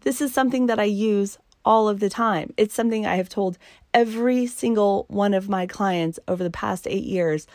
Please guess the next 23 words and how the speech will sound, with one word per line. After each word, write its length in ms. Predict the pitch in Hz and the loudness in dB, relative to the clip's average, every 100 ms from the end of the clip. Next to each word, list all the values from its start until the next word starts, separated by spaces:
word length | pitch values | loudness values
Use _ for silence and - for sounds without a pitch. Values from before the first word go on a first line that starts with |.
| - _ _ | -20 _ _
multiple 420 | 226 247 247 - | 0 2 2 -4
times, 340 | 185 175 170 - - | -4 -2 -2 -2 4
over 220 | 226 220 | 6 6
and 100 | 208 | 2
over 220 | 180 175 | 0 0
and 100 | 170 | 0
over, 440 | 160 160 156 160 - - | 0 2 0 0 -6 -6
to 140 | - | -2
implement 520 | 190 185 180 160 151 - | -2 0 0 0 -2 -2
into 220 | 165 165 | -4 0
their 160 | 170 | -2
own 200 | - 165 | 0 0
life. 440 | 160 147 - - _ _ _ _ - - _ _ | 0 -2 -4 -14 _ _ _ _ -20 -20 _ _
And 180 | 202 202 | 2 4
my 200 | 185 175 | 4 4
last 720 | 185 190 196 262 - - - | 4 2 2 0 -4 -12 -14
tip 240 | - 285 262 - | -2 -2 -2 -8
to 140 | - | -6
you 500 | 170 147 147 143 170 - _ _ - | 0 0 0 -2 -6 -12 _ _ 0
is 260 | 180 170 | 0 0
to 380 | - 190 170 165 | -6 -2 -2 -2
use 520 | - 170 185 202 220 - - | -6 -2 0 0 -2 -6 -4
a 440 | 170 175 170 175 | 0 2 2 -2